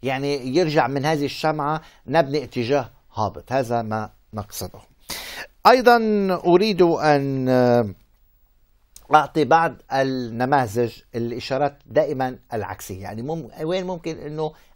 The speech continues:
أنتبه؟ لماذا الإشارات العكسية؟ أنتبه وأخرج من السوق، لأنه السوق سيأخذ اتجاه عكسي. طبعًا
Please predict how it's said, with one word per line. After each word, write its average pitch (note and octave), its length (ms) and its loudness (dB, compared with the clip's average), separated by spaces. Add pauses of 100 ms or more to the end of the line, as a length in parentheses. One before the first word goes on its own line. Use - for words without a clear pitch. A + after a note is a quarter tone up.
(160)
أنتبه؟ D#3+ 480 0
لماذا D#3+ 320 -6
الإشارات A2+ 300 -10
العكسية؟ A#2 320 -14
أنتبه C#3+ 460 -10
وأخرج A2+ 600 -10
من G#2+ 140 -16
السوق، C#3+ 340 -10 (280)
لأنه C#3 200 -8
السوق - 260 -16
سيأخذ C3+ 440 -10
اتجاه A2+ 340 -8
عكسي. G#2 380 -8
طبعًا D3+ 300 2